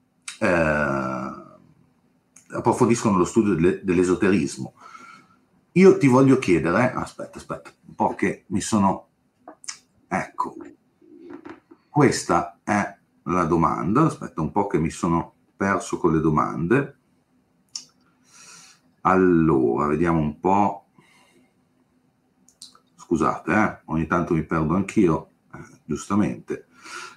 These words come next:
No, ti volevo chiedere se la mas-, la, la, la massoneria oggi viene riconosciuta come un'istituzione iniziatica in cui gli appartenenti approfondiscono lo studio dell'esoterismo e in che modo le dottrine massoniche vengono approcciate dai massoni.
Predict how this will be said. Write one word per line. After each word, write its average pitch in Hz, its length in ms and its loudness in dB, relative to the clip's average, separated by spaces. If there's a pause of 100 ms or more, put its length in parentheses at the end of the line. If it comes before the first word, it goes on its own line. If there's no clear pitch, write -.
No, 98 200 0
ti - 80 2
volevo 143 220 8
chiedere 95 200 4
se 110 280 2
la 120 120 6
mas-, 123 240 2
la, 117 240 4
la, 117 500 4
la 110 180 2
massoneria 120 560 4
oggi 107 180 4
viene 110 160 6
riconosciuta 120 440 2
come 104 160 2
un'istituzione 104 520 0
iniziatica 123 420 2
in 101 120 0
cui 120 100 4
gli 95 80 4
appartenenti 110 520 2
approfondiscono 95 600 0
lo 90 80 2
studio 98 240 2
dell'esoterismo 127 800 2 (400)
e 156 100 6
in 170 280 4
che - 120 2
modo 180 460 6
le 135 220 4
dottrine 117 500 4
massoniche 147 640 2
vengono 123 340 2
approcciate - 520 -4
dai 78 120 -4
massoni. 85 480 -4